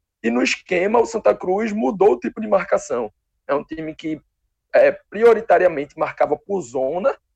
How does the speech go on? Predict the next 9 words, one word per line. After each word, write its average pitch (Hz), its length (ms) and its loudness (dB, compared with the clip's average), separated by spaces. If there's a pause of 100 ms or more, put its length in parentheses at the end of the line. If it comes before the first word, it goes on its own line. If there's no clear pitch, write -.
(220)
marcava 151 460 2
espaços, 165 760 -2 (600)
e 220 100 -2
hoje 208 380 4
mudou 214 420 2
pros 214 180 -6
encaixes, 175 540 0
ali, 156 220 0
os, 156 360 -4